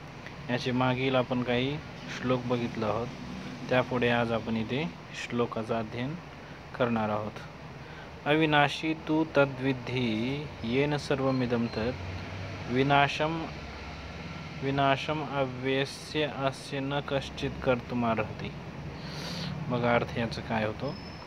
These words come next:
"ज्याने हे सर्व जग दिसणाऱ्या, अ, दिसणाऱ्या सर्व वस्तू व्यापल्या आहेत, त्याचा नाश नाही, हे तू लक्षात ठेव. त्या अविनाशीचा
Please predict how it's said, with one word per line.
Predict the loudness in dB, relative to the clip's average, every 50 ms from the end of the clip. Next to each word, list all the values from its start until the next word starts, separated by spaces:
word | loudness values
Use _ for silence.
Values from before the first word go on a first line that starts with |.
| -12 -12 -12 -12 -12 -12 -10 -10 -10 -10 -10 -10 -10 -10 -10 -10 -10 -10 -10 -10 -10 -10 -8 -8 -10 -10 -10 -8 -4 2
"ज्याने | 6 8 8 8 8 6 4 2
हे | 2 4 2 2
सर्व | 4 4 6 6 6 6 4 4
जग | 2 2 6 6 6 6 4 0 -6 -2
दिसणाऱ्या, | 2 2 2 2 2 2 4 6 6 8 8 6 6 4 0 -8 -12 -12 -10 -8
अ, | -4 -2 0 0 2 2 2 2 0 -2 -4 -8 -14 -14 -14 -16 -16 -16 -16 -16 -14 -14 -14 -14 -14 -14 -10 -4 -2
दिसणाऱ्या | 0 0 0 4 6 8 8 10 10 8 6
सर्व | 6 4 4 4 4 6 6 6
वस्तू | 6 8 6 4 4 0 -4 -4 -4 -4 -6 -10 -12 -12 -12 -12 -12 -12 -12 -12 -12 -12 -12 -14 -14 -14 -12 -6 -4
व्यापल्या | 0 4 6 6 6 6 6 4 4 6 6
आहेत, | 6 4 4 0 -4 -4 -6 -12 -14 -14 -16 -16 -16 -6 0 4
त्याचा | 4 4 4 4 4 4 4
नाश | 4 4 4 2 2 0 -2 -2
नाही, | 2 2 2 2 0 -2 -4 -4 -6 -8 -12 -16 -16 -16 -16 -16 -16 -16 -16 -6 0 0
हे | 0
तू | 2 2 2 2
लक्षात | 4 2 2 0 0 -2 -2 -2 -2 -4
ठेव. | -8 -8 -8 -8 -10 -12 -16 -16 -16 -16 -16 -16 -16 -16 -16 -16 -16 -4 2
त्या | 6 8 8 8
अविनाशीचा | 8 6 2 2 2 2 2 2 2 2 2 0 -2 -4 -2 0 2 4 6 6 4 2